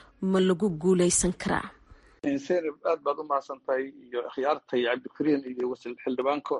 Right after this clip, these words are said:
Speaker 2: Runtii si fiican bay u fa-, oo ay wax u taataabteen. Em, waxyaabo badanna horta waa jiraan.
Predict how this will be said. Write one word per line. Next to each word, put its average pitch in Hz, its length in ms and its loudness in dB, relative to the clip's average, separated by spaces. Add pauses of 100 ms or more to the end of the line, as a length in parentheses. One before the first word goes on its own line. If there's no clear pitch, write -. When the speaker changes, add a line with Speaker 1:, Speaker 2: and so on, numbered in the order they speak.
(140)
Speaker 2:
Runtii 156 380 -2
si - 120 -10
fiican 127 300 -4
bay 131 100 -4
u - 120 -6
fa-, 135 240 0
oo 135 160 -4
ay 117 180 -6
wax 117 140 -8
u - 100 -8
taataabteen. 135 680 -2 (200)
Em, 123 300 -2 (580)
waxyaabo 165 380 4
badanna 156 320 2
horta 147 220 -6
waa 127 160 0
jiraan. 127 420 -6